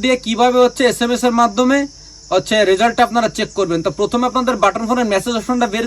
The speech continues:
করে নেবেন। তারপর একদম উপরে দেখতে পাচ্ছেন লেখা আছে রাইট মেসেজ,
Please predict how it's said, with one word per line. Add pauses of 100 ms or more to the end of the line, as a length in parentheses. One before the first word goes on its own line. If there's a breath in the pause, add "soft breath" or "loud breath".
করে
নেবেন। (600 loud breath)
তারপর (120)
একদম
উপরে (100)
দেখতে
পাচ্ছেন
লেখা
আছে (120)
রাইট
মেসেজ,